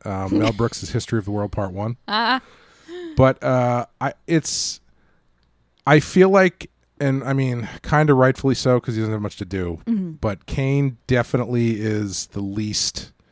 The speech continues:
Speaker 1: fleshed out.
Speaker 2: Yes.
Speaker 1: He doesn't really have much of a personality.
Speaker 2: Yeah.
Speaker 1: Um, <clears throat> Lambert, I would say Lambert is number two,
Speaker 2: Mm.
Speaker 1: low-, lowest on the rung, 'cause sh-, her personality just seems to be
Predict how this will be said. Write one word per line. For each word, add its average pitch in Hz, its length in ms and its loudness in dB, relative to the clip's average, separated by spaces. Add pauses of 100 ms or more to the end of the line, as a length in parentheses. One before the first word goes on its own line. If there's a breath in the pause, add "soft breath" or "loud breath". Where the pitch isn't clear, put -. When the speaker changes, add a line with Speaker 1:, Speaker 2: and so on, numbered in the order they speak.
(140)
Speaker 1:
fleshed - 460 -4
out. 110 260 -2 (380)
Speaker 2:
Yes. 202 560 -4 (340)
Speaker 1:
He 123 240 -6 (160)
doesn't 127 300 2
really 117 280 0
have 113 140 0
much 110 180 -4
of - 40 -4
a 110 80 -2
personality. 107 840 -4 (140)
Speaker 2:
Yeah. 131 300 -4 (240)
Speaker 1:
Um, 98 560 -4 (400)
<clears throat> 131 380 -10
Lambert, 160 640 4 (180)
I 143 80 6
would 180 120 6
say 202 140 6
Lambert 143 400 4
is 117 220 0 (760)
number 120 280 0
two, 147 520 2 (300)
Speaker 2:
Mm. 247 240 2
Speaker 1:
low-, 131 320 6 (100)
lowest 135 360 6
on 139 100 6
the 135 80 4
rung, 135 320 4
'cause 110 180 -2
sh-, - 120 -8 (100)
her 123 160 0
personality 117 560 -2
just 101 180 -8
seems 110 220 -4
to 104 80 -8
be 92 320 -4